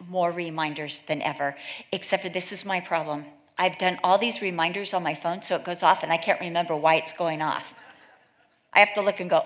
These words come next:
"Oh, this is a reminder to pray for the Ukraine. Oh, this is a reminder I'm supposed to take Barnabas to the vet. This is a reminder."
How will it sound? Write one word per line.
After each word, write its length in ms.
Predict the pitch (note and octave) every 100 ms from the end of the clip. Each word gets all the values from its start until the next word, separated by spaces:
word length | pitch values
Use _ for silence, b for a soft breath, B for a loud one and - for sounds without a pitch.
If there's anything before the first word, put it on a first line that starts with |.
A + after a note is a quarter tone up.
| -
"Oh, 720 | A3+ B3 C#4 C#4 C4+ A#3 F3+ B B -
this 180 | A#3 A#3+
is 140 | -
a 60 | A3+
reminder 1000 | A3+ G#3 A3 B3+ C#4 C4+ B3+ A3+ F3+ B B B B _ -
to 240 | A#3 G3+ F#3+
pray 220 | - G#3+
for 180 | A#3 B3
the 100 | A#3
Ukraine. 1000 | A#3+ A#3 - G#3+ A3+ C4 B3+ A3+ G3+ E3+
Oh, 100 | G3+
this 240 | G3 A#3 A#3+
is 140 | B3
a 60 | C4
reminder 500 | B3 A#3 A3+ C4 C4
I'm 100 | A3
supposed 200 | A3 -
to 80 | G#3
take 260 | A#3 A3+
Barnabas 540 | F3+ A3 B3+ A#3+ B3+ -
to 120 | B3+
the 120 | B3
vet. 440 | G#3 A3+ B3+ A3+
This 220 | - A3 C4
is 140 | B3
a 80 | B3+
reminder." 960 | B3+ A#3+ A3 A#3 B3+ B3+ A#3+ G#3+ E3